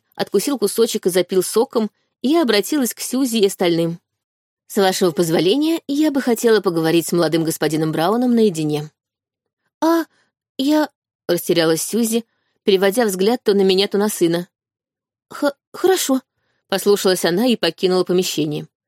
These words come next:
Впрочем, как и Вестер. Мы с Брауном остались без свидетелей. Итак, я с улыбкой взглянула на мальчика. По правде сказать, я не умею общаться с детьми и не знаю, с чего начать.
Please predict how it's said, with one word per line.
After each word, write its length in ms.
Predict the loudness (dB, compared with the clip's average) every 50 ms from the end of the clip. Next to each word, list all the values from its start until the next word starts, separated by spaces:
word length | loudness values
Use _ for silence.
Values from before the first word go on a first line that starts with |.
| _ _ _
Впрочем, 480 | _ -4 -2 -2 0 0 0 0 0 0
как 200 | 0 0 0 0
и 40 | 0
Вестер. 400 | 0 0 0 -4 -8 -12 -14 -14 _ _ _ _ _ _ _ _ _ _ _ _ _ _ _ _ _ _ _ _ _ _ _ -2
Мы 180 | 0 2 2
с 80 | 2 0
Брауном 460 | 0 0 0 2 2 0 0 -2 -2 -2
остались 440 | -4 -6 -4 -4 -2 -2 -2 -2 -2
без 160 | -2 -4 -2
свидетелей. 560 | -2 -2 -2 -2 -2 -4 -4 -6 -8 -10 -10 -14 _ _ _ _ _ _ _ _ _ _ _ _ _ _ _ _
Итак, 460 | -2 -2 -2 -2 -6 -10 -12 -18 -20 _ _ _ _ _ _ _ _ _ _ _ _ _ _
я 220 | 2 2 2 2 0
с 140 | 0 -2
улыбкой 380 | 0 0 2 0 0 2 0 0
взглянула 420 | 0 2 0 2 2 2 2 2
на 120 | 2 2 0
мальчика. 500 | 0 -2 -4 -6 -10 -12 -12 -14 -20 -20 _ _ _ _ _ _ _ _ _ _ _ _ _ _ _ _ -10
По 80 | -6
правде 260 | -4 -2 -2 -2 -4
сказать, 460 | -6 -4 -4 -2 -2 0 -2 -4 -4 -10 _ -20 _ _
я 200 | -2 0 0 2
не 120 | 2 2 4
умею 280 | 2 2 2 0 -2
общаться 420 | -2 -4 -4 -2 -4 -2 -2 -4 -4
с 40 | -4
детьми 440 | -6 -8 -6 -4 -2 -2 -2 -4 _ _ _ _
и 100 | -8 -2
не 120 | 0 0 0
знаю, 280 | 2 2 2 2 2
с 20 | 0
чего 240 | -2 -4 -4 -4 -2
начать. 520 | -2 -4 -4 -4 -4 -4 -4 -6 -12 -20